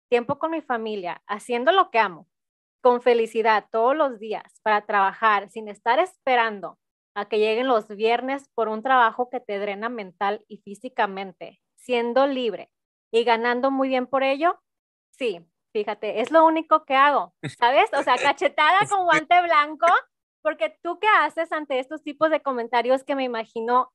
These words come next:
Speaker 1: que también te ha tocado y más como hombre, que qué haces ahí? Este,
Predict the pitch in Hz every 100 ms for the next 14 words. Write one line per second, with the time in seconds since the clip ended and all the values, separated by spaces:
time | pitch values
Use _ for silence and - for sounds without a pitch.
0 | _ _ _ 226 233 233 226 277 285 269
1 | 247 254 254 240 - 262 254 240 240 247
2 | 226 240 233 269 285 277 262 269 277 _
3 | _ _ 254 254 - 247 233 220